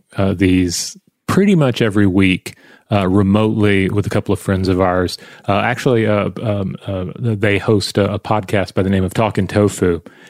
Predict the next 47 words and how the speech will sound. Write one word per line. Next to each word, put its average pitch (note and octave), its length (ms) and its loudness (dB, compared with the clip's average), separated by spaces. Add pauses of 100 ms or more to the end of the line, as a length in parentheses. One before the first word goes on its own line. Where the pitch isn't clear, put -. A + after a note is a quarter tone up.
(120)
Uh, F#2 180 0
so G#2+ 140 0
if F#2+ 100 0
you G#2 80 4
want G#2 300 2
a, G2 240 0
like, F#2 260 -4
a, F#2+ 280 -2
a F#2 80 0
vegan-themed, F#2+ 1120 0
uh, F2 180 0
funny F#2+ 300 -2
podcast, F#2+ 640 -4 (340)
uh, F2+ 160 -4
I G2 100 -2
recommend F#2 460 0
that. D#2+ 160 -4
I F#2 100 -2
don't G2 80 -2
know G#2 120 0
if F2 60 -2
they're G#2 100 2
gonna F#2 120 -2
talk F#2 220 -4
about F#2 220 0
Outer F2 240 -2
Limits D#2+ 340 -6
at E2 80 -4
all D#2 160 -2
on D#2+ 160 -8
there. D#2 300 -10
The, F2+ 260 -8
maybe F2+ 280 -6
they're E2+ 100 0
leaving E2 340 -8
that D#2+ 160 -6
all D2+ 140 -2
for - 160 -8
me. E2 320 -6
But, F#2 180 -2 (340)
uh, A2 60 2
at A2+ 160 2
any D3+ 160 2
rate, G2+ 220 2
I've G#2 120 -2
really C#3+ 220 6
enjoyed, G#2+ 540 2